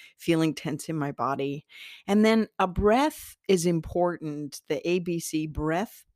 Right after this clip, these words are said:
being B, is important because especially on the exhale, <sighs> and the goal is to releasing the tension that's holding,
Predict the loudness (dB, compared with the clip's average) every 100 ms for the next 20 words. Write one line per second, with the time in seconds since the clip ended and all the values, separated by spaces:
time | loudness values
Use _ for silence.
0 | -2 2 2 2 -2 -4 -6 -10 -20 -20
1 | -14 -6 0 2 6 6 6 2 -2 -4
2 | -2 -2 -2 -4 -4 -6 -6 -6 -4 0
3 | 0 2 0 -2 -2 -4 -4 -4 -2 -2
4 | 0 0 2 0 -2 -6 -12 -14 -16 -18
5 | -20 -20 -20 -20 -20 _ _ _ _ -8
6 | -6 -6 -4 -2 0 0 -2 -6 -8 -8
7 | -6 -6 -6 -6 -4 -4 -6 -6 -6 -4
8 | -6 -6 -4 -2 -2 -4 -4